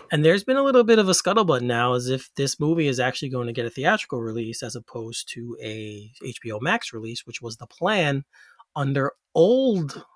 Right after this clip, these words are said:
um, the old head of Warner Brothers and A T and T, Jason Kilar.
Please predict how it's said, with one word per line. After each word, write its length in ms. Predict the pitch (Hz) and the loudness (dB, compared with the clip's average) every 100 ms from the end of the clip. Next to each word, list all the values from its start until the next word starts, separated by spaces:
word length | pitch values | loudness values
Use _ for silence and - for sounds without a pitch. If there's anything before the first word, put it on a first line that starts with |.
| - | -10
um, 280 | 127 120 120 - _ _ _ _ _ - - _ _ _ _ _ _ _ _ _ | -8 -6 -8 -10 _ _ _ _ _ -14 -14 _ _ _ _ _ _ _ _ _
the 80 | 156 | -2
old 240 | 165 175 175 | 4 6 6
head 100 | 165 | 4
of 100 | 131 | 4
Warner 180 | 131 | 2
Brothers 220 | 123 123 123 | 2 0 0
and 100 | 123 | -2
A 80 | |
T 140 | 117 120 | -4 -8
and 120 | 113 | -8
T, 120 | 127 | -6
Jason 280 | 117 120 131 | -4 -4 -6
Kilar. 540 | - 135 147 139 117 | -6 -2 4 4 2